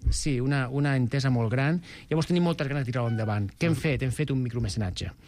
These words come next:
Speaker 1: Necessitem realment, eh, de fet, el Joan li deia al, al club dels deu mil,
Speaker 2: <laughs>
Speaker 1: que deia, «Si hi ha deu mil persones, que n'hi ha, potser al barri de Gràcia, potser a
Speaker 2: Sí,
Speaker 1: Barcelona,
Speaker 2: home.
Speaker 1: que posin vint euros,
Speaker 2: Vint
Speaker 1: això ho
Speaker 2: euros?
Speaker 1: tenim fet.» Només que hi hagi deu mil persones que
Speaker 2: Home.
Speaker 1: posin vint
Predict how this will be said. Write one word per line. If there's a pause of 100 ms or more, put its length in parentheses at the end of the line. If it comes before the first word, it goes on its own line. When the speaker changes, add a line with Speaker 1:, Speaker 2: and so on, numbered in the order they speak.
(380)
Speaker 1:
Necessitem
realment,
eh,
de
fet,
el
Joan
li
deia
al,
al
club
dels
deu
mil,
Speaker 2:
<laughs>
Speaker 1:
que
deia,
«Si
hi
ha
deu
mil
persones,
que
n'hi
ha,
potser
al
barri
de
Gràcia,
potser
a
Speaker 2:
Sí,
Speaker 1:
Barcelona,
Speaker 2:
home.
Speaker 1:
que
posin
vint
euros,
Speaker 2:
Vint
Speaker 1:
això
ho
Speaker 2:
euros?
Speaker 1:
tenim
fet.» (800)
Només
que
hi
hagi
deu
mil
persones
que
Speaker 2:
Home.
Speaker 1:
posin
vint